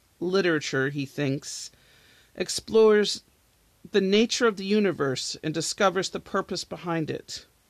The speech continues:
And he thinks that when we find that purpose, we have found God,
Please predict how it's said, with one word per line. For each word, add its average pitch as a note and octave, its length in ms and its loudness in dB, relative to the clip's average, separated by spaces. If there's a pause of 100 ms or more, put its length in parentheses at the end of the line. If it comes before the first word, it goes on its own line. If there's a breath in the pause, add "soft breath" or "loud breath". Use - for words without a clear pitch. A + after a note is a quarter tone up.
(1200 soft breath)
And D#3+ 140 -2
he F3+ 120 0
thinks F3 340 -4
that E3 160 -2
when E3+ 180 0
we E3 160 0
find A3+ 360 2
that G#3 140 0
purpose, D#3 480 -4
we D#3 80 -2
have C#3+ 100 -4
found D3 320 -2
God, C3 440 2